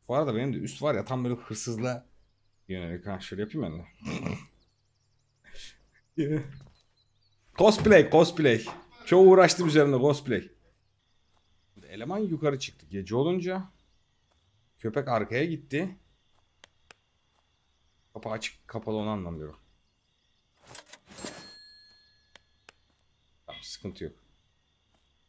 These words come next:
Abi köpeğin yanında değil, burada değil. Kısacası bahçede değil.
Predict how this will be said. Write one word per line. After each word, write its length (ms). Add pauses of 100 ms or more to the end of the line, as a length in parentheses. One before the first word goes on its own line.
(460)
Abi 160
köpeğin 380
yanında 360
değil, 200
burada 260
değil. 160
Kısacası 440
bahçede 500
değil. 260